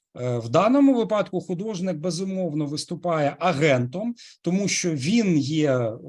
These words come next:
с-, він створює замис-, задум цієї картини, і він надає,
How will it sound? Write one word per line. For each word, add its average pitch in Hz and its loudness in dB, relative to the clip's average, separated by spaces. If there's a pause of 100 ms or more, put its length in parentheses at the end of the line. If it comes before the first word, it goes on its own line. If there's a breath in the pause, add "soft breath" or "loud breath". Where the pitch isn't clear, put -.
(260)
с-, - -10
він 196 2
створює 139 0
замис-, 208 0
задум 240 -2
цієї 247 -8
картини, 196 -4
і 233 0 (180)
він 220 -2
надає, 170 -2